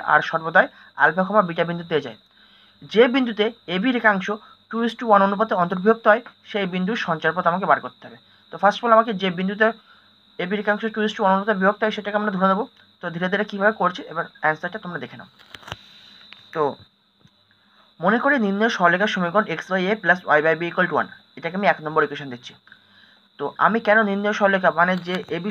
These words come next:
সরলরেখার কথাটা ওরা বলছে, এটাকে আমি এই ফর্মে বা ছেদিতাংশ আকারে কেন নিয়ে নিলাম? কারণ এই সরলরেখাটা বলছে বা নি-, বইতে যে এবি সরলরেখাটার কথা বলেছে কোশ্চেনে, সেটা এক্স অক্ষ আর ওয়াই অক্ষকে দুটোকেই ছেদ করছে। তাহলে দুটো অক্ষকেই ছেদ করে কোন সরলরেখা? ছেদিতাংশ আকারের সরলরেখা। সেজন্য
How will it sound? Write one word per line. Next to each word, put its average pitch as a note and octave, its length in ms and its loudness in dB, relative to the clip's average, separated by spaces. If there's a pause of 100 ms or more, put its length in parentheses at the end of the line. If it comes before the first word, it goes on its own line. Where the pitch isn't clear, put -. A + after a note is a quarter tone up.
সরলরেখার F#3+ 360 -2
কথাটা F#3+ 300 -4
ওরা F#3 120 6 (100)
বলছে, D#3+ 220 0 (100)
এটাকে E3+ 240 -4
আমি F3+ 60 -6 (100)
এই D#3+ 100 -4
ফর্মে E3+ 280 -4
বা D3+ 80 6 (120)
ছেদিতাংশ E3+ 460 -6
আকারে F3+ 200 -2
কেন D#3+ 180 2
নিয়ে F3+ 140 -8
নিলাম? F3+ 160 -2 (500)
কারণ F#3+ 180 2 (400)
এই F3+ 180 -4
সরলরেখাটা G3+ 500 4
বলছে F3+ 220 0 (100)
বা D3 60 6 (160)
নি-, D3+ 180 -10 (380)
বইতে F3+ 300 -6
যে F#3 60 -4 (140)
এবি E3+ 200 -6
সরলরেখাটার F3+ 420 -2
কথা E3 220 -2
বলেছে D#3 220 -2 (120)
কোশ্চেনে, D3+ 320 -6 (360)
সেটা F3+ 220 -12
এক্স E3+ 220 -10
অক্ষ F#3+ 180 -2
আর - 80 2
ওয়াই D#3+ 160 8
অক্ষকে F#3 240 -6 (200)
দুটোকেই F#3 360 -4
ছেদ E3 180 -8
করছে। C3+ 200 -10 (340)
তাহলে D3+ 160 -4 (120)
দুটো E3+ 280 -6
অক্ষকেই G#3+ 360 -2
ছেদ G#3 180 -4
করে G3+ 100 4 (100)
কোন G#3+ 180 2
সরলরেখা? F#3 320 4 (100)
ছেদিতাংশ F#3+ 440 -2
আকারের G3+ 240 0
সরলরেখা। G3 320 0 (340)
সেজন্য F3+ 240 -6